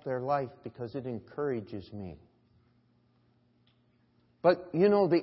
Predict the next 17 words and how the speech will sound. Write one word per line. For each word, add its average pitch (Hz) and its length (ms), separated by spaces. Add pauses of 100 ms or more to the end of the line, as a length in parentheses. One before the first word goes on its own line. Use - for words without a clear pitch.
old 180 320
preachers, 143 540
Brother 151 280
Horton 147 300
and 127 80
I 123 80
used 123 240
to 139 60
have 123 140
this 117 240
conversation 120 720
on 110 140
a 110 60
regular 123 400
basis. 113 440 (1080)
He 139 100
said, 131 320